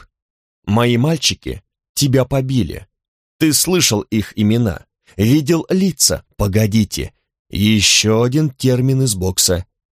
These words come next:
Единогласное решение. Погодите», повторил я. «Вас держали в подвале. Вы выбрались, позвонили в полицию, нашли ружье на кухонном столе. Молодец, газеты читаешь,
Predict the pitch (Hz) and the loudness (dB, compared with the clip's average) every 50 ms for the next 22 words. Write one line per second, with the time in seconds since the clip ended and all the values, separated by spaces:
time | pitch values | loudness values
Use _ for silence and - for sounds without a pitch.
0 | _ - 90 101 120 113 123 117 113 110 104 110 113 120 117 - - - 117 117 | _ -2 0 2 2 2 2 0 0 0 0 0 0 0 0 -2 -2 -2 -2 0
1 | 113 123 123 - - 147 117 90 76 71 76 - - _ _ - 113 110 110 101 | 0 0 0 0 0 0 -2 -2 -4 -6 -8 -12 -14 _ _ -2 0 0 0 0
2 | 98 113 117 117 117 104 95 95 113 123 120 113 95 - _ - 104 101 92 - | 0 0 2 2 0 -2 -6 -2 0 2 2 2 0 -4 _ -4 -2 -2 -2 -2
3 | - 98 - - - 98 95 95 101 98 92 73 64 57 - - - _ _ _ | -4 -6 -6 -2 -2 -2 0 0 0 -2 -2 -4 -6 -8 -8 -10 -14 _ _ _
4 | _ _ _ _ _ _ _ - - 95 104 113 107 92 90 87 107 117 110 92 | _ _ _ _ _ _ _ -8 -4 0 0 0 0 -2 -2 -2 -2 -2 0 0
5 | 104 123 117 110 113 107 - _ 120 110 104 107 110 113 104 95 87 69 65 - | 0 0 2 0 -2 -4 -4 _ -2 -2 -2 0 0 0 0 -2 -4 -8 -12 -18
6 | _ _ _ _ _ _ _ _ _ _ _ _ - 87 90 98 117 120 120 110 | _ _ _ _ _ _ _ _ _ _ _ _ -6 -4 -2 0 0 2 2 0
7 | 98 92 - _ _ _ 110 110 110 139 135 110 104 101 85 73 64 - - - | -2 -4 -8 _ _ _ -4 0 0 0 2 0 0 -2 -4 -4 -4 -4 -2 -4
8 | - - _ _ _ _ - 113 104 101 117 117 123 135 135 127 123 - - 127 | -4 -6 _ _ _ _ -2 -2 0 2 0 2 2 2 2 0 -2 -2 0 -2
9 | 120 120 127 120 - - - - - - - - _ _ _ _ _ - 92 113 | 0 0 0 -2 -2 -4 -6 -8 -8 -12 -14 -20 _ _ _ _ _ -4 -2 0
10 | - - - 123 135 131 117 120 117 104 90 98 107 131 131 123 123 110 - - | 0 0 0 0 0 2 2 0 -2 -2 -2 -2 -2 0 0 0 -2 -4 -4 -4
11 | 131 127 - - 117 127 127 120 120 - - - 131 123 123 135 123 90 - - | -4 -4 -2 -2 -2 0 0 0 0 0 0 0 0 0 2 0 0 0 -2 -8
12 | _ _ _ _ _ _ _ _ _ 87 90 95 98 98 90 82 98 107 127 123 | _ _ _ _ _ _ _ _ _ -4 -2 -2 -2 -2 -2 -2 0 0 0 0
13 | - - 101 113 127 120 87 82 98 110 131 - 185 - - 185 175 - 143 110 | 0 -2 0 0 0 0 0 0 0 -2 0 -2 -4 -2 -2 -4 -2 -2 -2 -2
14 | 78 60 - - - - | -2 -2 -4 -6 -6 -8